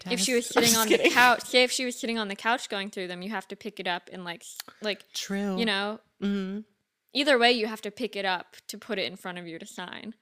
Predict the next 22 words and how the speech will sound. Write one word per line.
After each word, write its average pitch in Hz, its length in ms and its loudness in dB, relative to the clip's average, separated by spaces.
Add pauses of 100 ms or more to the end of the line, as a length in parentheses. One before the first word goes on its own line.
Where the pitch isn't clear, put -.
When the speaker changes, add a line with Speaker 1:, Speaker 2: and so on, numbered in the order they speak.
(340)
Speaker 2:
Moral 226 220 4
of 262 80 2
the 254 60 -6
story, 202 260 0
though, 190 320 4
I, 202 180 4
oh 190 60 2
my 185 120 0
Speaker 1:
<laughs> - 20 -2
Speaker 2:
God, 180 100 0
I 190 80 0
said 190 180 -2
it 190 140 -2
again, 190 260 0
but 202 240 0 (840)
I 214 120 4
think 220 480 0
she - 240 0
probably 208 280 -2
picked 202 280 -6
mine 185 160 -2
up 175 140 -4